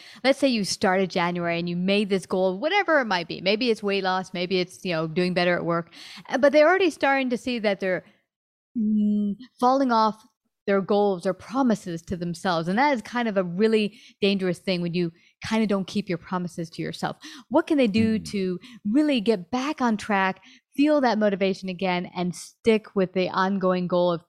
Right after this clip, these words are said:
Speaker 1: transformation?
Speaker 2: Mm, okay. So the, the best thing, y-, you know, it's, it really comes down to, well, first of all, buy my book, Unleash Your Internal Drive. <laughs> That's
Speaker 1: Yeah.
Speaker 2: the first thing that they can do. <laughs>
Speaker 1: Yes.
Speaker 2: Really, but re-, to answer your questions, to best serve your listeners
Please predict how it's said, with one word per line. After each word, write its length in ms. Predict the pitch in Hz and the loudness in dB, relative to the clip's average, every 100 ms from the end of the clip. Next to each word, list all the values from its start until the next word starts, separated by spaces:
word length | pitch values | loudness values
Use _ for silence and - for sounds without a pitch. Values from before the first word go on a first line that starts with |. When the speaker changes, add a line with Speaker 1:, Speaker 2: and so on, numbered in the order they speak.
| _ | _
Speaker 1:
transformation? 800 | 180 175 165 165 165 - - - _ _ _ _ 123 | -8 -8 -8 -6 -6 -10 -16 -18 _ _ _ _ 2
Speaker 2:
Mm, 320 | 117 98 80 _ | 4 4 -2 _
okay. 360 | 117 107 101 87 - - - _ | -6 -4 -4 -4 -10 -20 -20 _
So 340 | - 139 135 135 | 2 4 4 2
the, 200 | 127 113 _ | -2 -6 _
the 140 | 127 | -2
best 400 | 113 151 170 - | 4 4 4 2
thing, 460 | 147 139 127 117 - _ _ _ _ | 4 4 4 2 -2 _ _ _ _
y-, 140 | 151 - | -4 0
you 120 | 147 | 0
know, 160 | 139 139 | 2 0
it's, 140 | 131 - | -2 -6
it 120 | 120 | -2
really 260 | 156 220 220 | 2 2 0
comes 260 | 180 123 | -2 -2
down 340 | - 117 120 117 | 0 0 0 -4
to, 420 | - 110 107 107 | -4 -4 -4 -6
well, 80 | - | -8
first 240 | 113 131 - | -4 -4 -2
of 60 | |
all, 80 | 90 | -6
buy 160 | 85 87 | -4 -6
my 120 | 76 | -6
book, 300 | 78 80 - - | -8 -10 -8 2
Unleash 340 | 135 123 117 | 6 6 6
Your 80 | 127 | 4
Internal 280 | 117 127 110 | 2 0 0
Drive. 340 | 120 110 147 | -2 0 4
<laughs> 300 | 202 - - 277 - - 262 - | 8 8 6 4 4 4 2 4
That's 0 | |
Speaker 1:
Yeah. 120 | 240 | 2
Speaker 2:
the 160 | 208 226 | 4 2
first 260 | 240 220 | 4 4
thing 120 | 214 202 | 4 2
that 120 | 190 | 4
they 140 | 196 | 2
can 140 | 180 175 | 0 -2
do. 220 | 170 151 170 | -2 -2 -6
<laughs> 0 | 190 190 208 - | -6 -6 -8 -6
Speaker 1:
Yes. 240 | 190 202 | -4 -2
Speaker 2:
Really, 280 | 165 175 151 | 2 4 4
but 180 | 135 185 | 4 4
re-, 100 | 214 | 4
to 360 | 269 - 233 | 4 4 6
answer 180 | 240 302 | 6 6
your 80 | 214 | 6
questions, 420 | 196 170 - 131 | 6 4 4 0
to 60 | 131 | 0
best 220 | 135 135 | 0 0
serve 240 | 175 170 156 | 2 2 2
your 180 | 139 147 262 233 180 | 0 -2 -6 -8 -2
listeners 520 | 160 180 156 143 147 | -2 0 2 2 0